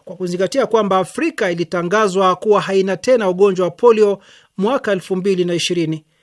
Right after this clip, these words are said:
na kwamba kuna nchi mbili tu ulimwenguni ambazo zilikuwa na janga hilo, yaani Afghanistan na Pakistan. Pakistan iliadhimisha mwaka bila ya kesi yoyote ya polio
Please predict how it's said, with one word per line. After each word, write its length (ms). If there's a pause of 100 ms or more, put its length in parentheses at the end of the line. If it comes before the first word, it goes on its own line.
(320)
na 100
kwamba 640
kuna 260
nchi 240
mbili 260
tu 140
ulimwenguni 560
ambazo 340
zilikuwa 420
na 100
janga 240
hilo, 420 (320)
yaani 400
Afghanistan 800 (140)
na 120
Pakistan. 680 (1500)
Pakistan 480
iliadhimisha 920 (180)
mwaka 760
bila 500
ya 320 (100)
kesi 400
yoyote 440
ya 100
polio 580